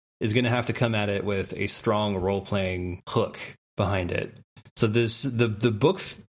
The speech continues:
suggests in this, like, little sub paragraph, after setting up that a monk is all about the isolation and the,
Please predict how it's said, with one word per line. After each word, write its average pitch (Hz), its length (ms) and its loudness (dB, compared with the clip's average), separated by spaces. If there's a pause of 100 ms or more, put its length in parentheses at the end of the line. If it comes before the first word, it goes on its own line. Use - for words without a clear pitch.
(240)
suggests 117 840 0
in 110 160 2
this, 104 240 0
like, 98 140 2
little 120 360 0
sub 110 400 0
paragraph, 95 640 0 (180)
after 127 300 4
setting 117 320 4
up 104 220 0
that 101 200 2
a 98 40 2
monk 98 580 -2
is 101 160 0
all 101 220 2
about 98 340 0
the 92 420 0
isolation 95 920 0 (200)
and 95 220 -4
the, 90 220 -4